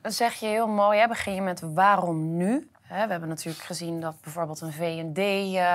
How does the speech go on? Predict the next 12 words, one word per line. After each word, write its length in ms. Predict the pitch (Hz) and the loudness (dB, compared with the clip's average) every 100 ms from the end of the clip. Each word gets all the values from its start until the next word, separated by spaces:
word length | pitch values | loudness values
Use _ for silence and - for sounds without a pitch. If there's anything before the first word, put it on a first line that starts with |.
| 175 | 4
hè, 220 | 175 196 | 2 0
heel 280 | 202 196 185 | 0 0 0
log 320 | 175 220 226 | 0 -2 -2
wordt 360 | 202 185 185 185 | -2 2 2 0
en 100 | 185 | -4
een, 140 | 185 - - - - | -4 -8 -18 -16 -8
de 120 | 196 | 0
tijd 240 | - 233 | 6 6
niet 100 | 220 | 6
meer 100 | 214 | -2
kan 320 | 202 208 202 170 | 0 0 0 6
bijbenen. 840 | 202 214 180 190 202 196 196 196 | 8 8 4 0 0 0 0 0